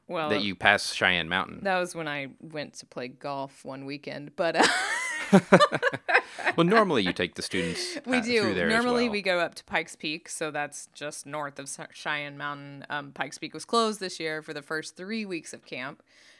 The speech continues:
Speaker 1: due to the amazing amount of snow that they had. So we didn't actually make it, but the students usually get to go by there, and, uh, we usually go up Pikes Peak. So, like I said, that's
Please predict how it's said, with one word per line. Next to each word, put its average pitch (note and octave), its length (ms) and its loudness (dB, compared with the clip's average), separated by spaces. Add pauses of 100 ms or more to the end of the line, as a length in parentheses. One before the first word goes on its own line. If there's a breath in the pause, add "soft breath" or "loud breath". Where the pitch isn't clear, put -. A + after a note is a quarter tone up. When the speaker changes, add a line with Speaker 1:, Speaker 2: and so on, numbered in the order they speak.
(120 soft breath)
Speaker 1:
due D#3+ 120 -6
to D#3 80 -10
the D#3 120 -4
amazing D#3 380 -4
amount C#3 160 -6
of C#3 80 -12
snow D#3+ 320 -6
that D3 160 -12
they B2 160 -6
had. D3 320 -6
So D#3+ 100 -8
we D#3+ 100 -10
didn't C4 240 -8
actually G3+ 380 -8
make D3+ 240 -8
it, B2 140 -10
but E3 100 -8
the F3+ 80 -8
students G#3 380 -6
usually D3 480 -6 (420 soft breath)
get E3 160 -8
to - 80 -10
go D#3 160 -2
by C3 240 -6
there, B2+ 400 -8
and, C#3+ 340 -4
uh, - 200 -4
we E3 120 -6
usually D#3+ 340 -8
go C#3 220 -4
up C3 160 -8 (120)
Pikes - 260 -4
Peak. - 300 -14
So, - 340 -10 (140)
like C3 140 -8
I C3 40 -14
said, C3+ 240 -12
that's C#3 240 -12